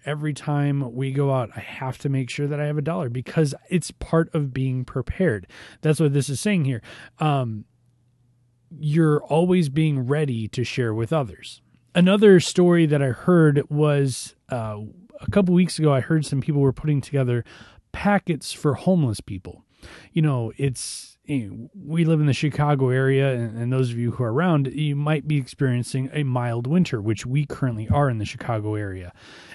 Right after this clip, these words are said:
And so there's more people out who are homeless. They're asking for money. They're on the road still. So sometimes, again,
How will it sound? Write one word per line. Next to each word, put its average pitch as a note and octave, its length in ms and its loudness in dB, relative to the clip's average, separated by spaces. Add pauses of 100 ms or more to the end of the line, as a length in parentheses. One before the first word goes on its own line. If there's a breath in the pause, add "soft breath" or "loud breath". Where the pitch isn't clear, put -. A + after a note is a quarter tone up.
And F#3 180 2
so E3 300 4 (300 loud breath)
there's E3+ 320 6
more F#3 260 4
people D#3+ 460 -2
out A#2+ 300 0
who C#3+ 500 2
are B2+ 100 0
homeless. A2 460 -6
They're A2 420 -6
asking A#2 400 -4
for C#3+ 120 -4
money. D#3+ 260 -2
They're A2+ 360 -4 (120)
on A#2 160 -6
the B2 80 -2
road D#3+ 280 2
still. A#2+ 320 -2
So C3+ 300 -2 (1400 loud breath)
sometimes, F3+ 640 0
again, C#3 460 -2